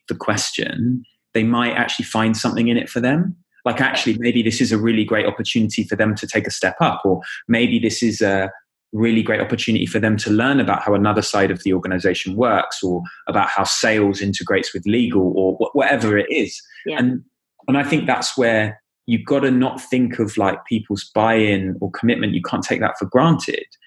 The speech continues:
Speaker 1: Like, if you're running one of these projects, like, having a moment with everyone going, "Okay, what is in this for everyone?
Speaker 2: Mm-hmm.
Speaker 1: Here's what I wanna do," or, "Here's the
Speaker 2: Exact-, yeah.
Speaker 1: task."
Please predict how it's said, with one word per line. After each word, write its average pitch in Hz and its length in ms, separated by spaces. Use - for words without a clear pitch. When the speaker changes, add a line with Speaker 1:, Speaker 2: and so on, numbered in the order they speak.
Speaker 1:
Like, 113 140
if 110 60
you're 127 140
running 127 380
one 98 140
of 92 100
these 92 220
projects, - 420
like, 101 140
having 123 320
a 107 40
moment 107 600
with 98 100
everyone 92 380
going, 92 340
"Okay, 95 440
what 120 180
is 110 100
in 127 140
this - 240
for 95 100
everyone? 85 400
Speaker 2:
Mm-hmm. 80 140
Speaker 1:
Here's 127 160
what 131 120
I 117 120
wanna 110 280
do," 101 200
or, 98 80
"Here's 104 140
the 160 60
Speaker 2:
Exact-, - 180
yeah. 143 140
Speaker 1:
task." 90 300